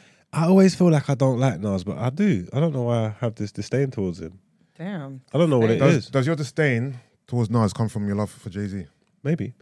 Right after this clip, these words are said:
Speaker 3: Yeah.
Speaker 1: But I like Nas. But what Nas albums do I like?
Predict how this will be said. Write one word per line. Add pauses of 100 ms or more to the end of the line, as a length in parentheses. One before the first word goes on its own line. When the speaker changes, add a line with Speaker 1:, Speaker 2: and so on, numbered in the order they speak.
(120)
Speaker 3:
Yeah.
Speaker 1:
But
I
like
Nas. (300)
But (280)
what
Nas
albums
do
I
like?